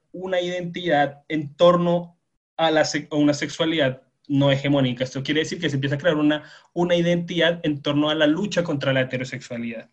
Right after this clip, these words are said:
La heterosexualidad no entendida exclusivamente como una orientación sexual, sino como una forma de organizar a la sociedad entre sujetos activos y pasivos. Entonces es desde, desde esta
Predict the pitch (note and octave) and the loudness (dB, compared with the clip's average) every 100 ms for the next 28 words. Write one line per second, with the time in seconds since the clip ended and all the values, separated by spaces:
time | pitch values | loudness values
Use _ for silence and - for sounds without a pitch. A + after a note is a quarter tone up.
0 | _ _ _ _ _ - C#3+ C3+ C#3 C#3 | _ _ _ _ _ -2 0 2 0 -2
1 | C#3 C3+ C3+ C#3 D#3 D3+ E3+ E3 E3+ E3+ | 0 2 4 2 2 0 -2 -2 2 2
2 | E3 E3 E3+ - D3 C#3+ C#3 C#3+ D#3 D3 | 2 0 -6 -6 -4 -2 0 -2 -2 0
3 | C3+ C#3 C#3 C#3+ C#3 C#3 C3+ - G#3+ D4+ | 0 0 -4 -6 -6 -4 -6 2 2 2
4 | _ _ _ _ - E3 D#3 C#3 C#3 C#3 | _ _ _ _ -2 2 2 2 2 2
5 | C3+ D#3+ D#3+ D3+ D3+ D3+ D3 C#3 A#2+ B2 | 2 0 2 2 2 2 0 0 -4 -2
6 | B2+ B2+ C#3 - G#3+ B2 - - _ _ | -4 -4 -4 -2 0 0 -2 -16 _ _
7 | C#3 C3+ C3 - C3 C3 C3 C3+ C3 A#2+ | -2 0 0 -4 -8 -6 -8 -6 -4 -4
8 | - B2+ B2+ C3+ A#2 - D3+ C3+ - _ | -4 -6 -6 -6 -6 -6 -8 -8 -14 _
9 | _ _ - _ - D3 F3+ F3 F#3 F#3 | _ _ -20 _ -6 -2 0 0 0 0
10 | F#3+ F#3 F#3 G3+ E3+ - D3+ D3 D3 D3 | 0 -2 0 -2 -2 -6 -4 2 2 2
11 | - D#3+ E3+ | 0 -2 -2